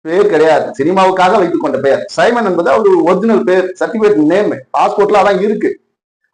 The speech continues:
அதே போல சீமான் ம-, கேரளாவை சார்ந்தவர், அவர் ஒரு மலையாளி, அவருடைய மனைவி ஆந்திராவை சார்ந்தவர், ஒரு தெலுங்கர். நீ ரெண்டுக்குமே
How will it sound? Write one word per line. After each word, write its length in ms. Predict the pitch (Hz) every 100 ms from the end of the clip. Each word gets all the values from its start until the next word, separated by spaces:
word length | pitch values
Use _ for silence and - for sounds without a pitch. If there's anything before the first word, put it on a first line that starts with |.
| _
அதே 300 | 233 180 226
போல 540 | 185 160 185 - - _
சீமான் 720 | _ - 269 233 233 - - - _ -
ம-, 240 | 165 165 156
கேரளாவை 440 | 202 240 226 190
சார்ந்தவர், 500 | - 160 151 123 92 -
அவர் 220 | 135 175
ஒரு 140 | 208 208
மலையாளி, 580 | 165 220 214 147 - - _ _
அவருடைய 380 | - 156 156 156
மனைவி 680 | 147 196 240 247 247 - _ _ _ _ _ -
ஆந்திராவை 380 | 160 220 202 180
சார்ந்தவர், 400 | 151 127 120 -
ஒரு 240 | 196 233
தெலுங்கர். 480 | - 226 220 139 107 - _ _
நீ 120 | - 196
ரெண்டுக்குமே 600 | 147 180 277 226 254